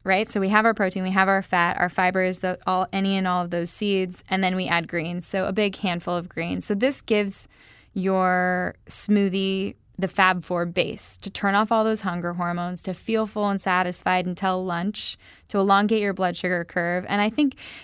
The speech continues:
that's the best part, is you can blend this all up with a little bit of unsweetened coconut milk or unsweetened vanilla almond milk. Um, and occasionally you can add fruit. It could be a fourth a cup of berries,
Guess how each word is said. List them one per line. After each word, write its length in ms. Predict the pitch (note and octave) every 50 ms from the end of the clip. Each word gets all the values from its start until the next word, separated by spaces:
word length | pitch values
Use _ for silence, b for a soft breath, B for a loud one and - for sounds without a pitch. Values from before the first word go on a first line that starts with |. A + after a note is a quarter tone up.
| B -
that's 320 | F#3 G#3 G3+ G3+ G3+ -
the 80 | - G3+
best 280 | F3+ F#3+ F3 E3+ -
part, 340 | - - F3 D#3+ D3 - - _ _
is 600 | - F#3+ F3+ F3+ E3+ E3+ E3+ F3+ F#3 F3 - - b b b b b b b b
you 80 | - G3+
can 160 | G3+ G#3 G3+
blend 260 | F#3+ G#3 G3+ G#3+ A3
this 160 | G3 F#3+ - G3
all 180 | F#3 F3+ F3 F#3
up 200 | F3+ F3+ F3+ -
with 140 | F3 F3
a 60 | F3 F3
little 180 | E3+ E3+ F3
bit 120 | E3+ E3+ D#3+
of 80 | D#3+ -
unsweetened 380 | - E3+ E3 - E3 - - -
coconut 480 | - C#4 C#4 C4+ C4+ C4+ C4 B3+ - A#3
milk 440 | B3 B3 B3 A#3+ A#3 A3+ A3+ -
or 80 | - - -
unsweetened 420 | F3 E3+ E3+ - F#3 E3 E3 F3
vanilla 300 | F3 E3 E3 E3+ - - -
almond 360 | - B3 B3 B3 B3 A#3+ A#3
milk. 560 | A#3+ A3+ A3+ A3+ A3 G#3+ G#3+ G#3+ G#3 G#3 - B B B B B B B -
Um, 440 | - F3 F3+ F3+ F3+ F3+ F3+ F3+ F3+ -
and 240 | - F#3 G3 F#3+ - - _ _ _ _ _ _ _ _ -
occasionally 640 | B3 B3 B3+ - B3+ C4 C4 B3 C4+ C4+ C4+ C4 C4
you 140 | B3 A#3
can 120 | A3 G#3+ G#3
add 220 | G3 G3 G3 F#3
fruit. 340 | - - - D#3 - G3 -
It 120 | F3 F3+
could 160 | - F#3+ F3 E3+
be 260 | F3+ E3+ E3 D#3+ - - _ -
a 60 | F3
fourth 340 | - - - E3+ F3 - F3+
a 40 | -
cup 220 | - F#3 F3+ F3
of 120 | F3+ F3 -
berries, 1000 | A#3+ B3 B3 A#3+ A#3 A3+ A3 A3 G#3+ G#3 G3+ G3 G3 G3+ F#3+ F#3 - - - -